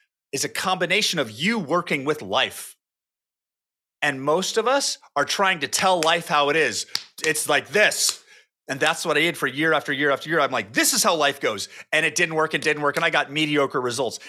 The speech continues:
And when I started to look at what life was giving me and what was working and what, where there was ease of flow, where there was resistance, which connections, what things I was hearing, that's when I started to really figure out how to work with what life was bringing me. Because it's easy to create success at this level,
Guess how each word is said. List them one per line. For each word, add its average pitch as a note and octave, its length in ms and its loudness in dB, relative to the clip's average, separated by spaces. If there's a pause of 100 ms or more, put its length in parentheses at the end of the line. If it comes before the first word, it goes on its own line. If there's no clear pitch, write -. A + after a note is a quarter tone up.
And B2+ 60 -8
when C#3 100 0
I C#3 40 2
started D3 320 0
to C#3 100 -2
look E3 320 -2
at C#3+ 160 0
what D3 240 0
life D3 300 0
was A#2 160 -2
giving G#3+ 360 -2
me C3+ 140 -2
and A#2 100 -2
what D3+ 140 -2
was D#3 160 -6
working F3 400 -2 (180)
and B2+ 140 -10
what, D#3 260 0
where E3 220 2
there F#3 160 2
was D#3+ 180 0
ease G#3+ 320 -2
of E3+ 120 -2
flow, G#2 400 0 (140)
where D3+ 160 2
there F#3 120 2
was E3 180 0
resistance, C3 640 -2
which E3+ 200 -6
connections, D#3+ 580 -4
what D3+ 180 -6
things G3+ 280 -2
I D3+ 80 2
was B2 160 -2
hearing, F#2+ 380 -4 (360)
that's D3 480 -2
when D#3+ 100 -2
I C#3 60 2
started C3 440 0
to A2 180 -8 (260)
really C3+ 220 -4
figure C3 360 -2
out A#2 120 0
how C#3 180 2
to B2 80 0
work D3+ 400 -2
with G2+ 160 -4
what B2+ 160 -2
life B2 220 -4
was G2 120 -10
bringing E3+ 360 -4
me. F2 240 -12 (640)
Because D3 200 -2
it's D3 160 -2
easy A#3+ 400 0
to E3 100 0
create D3+ 300 0
success C#3+ 400 0
at A#2 100 -6
this A#2+ 180 -2
level, A2+ 400 -2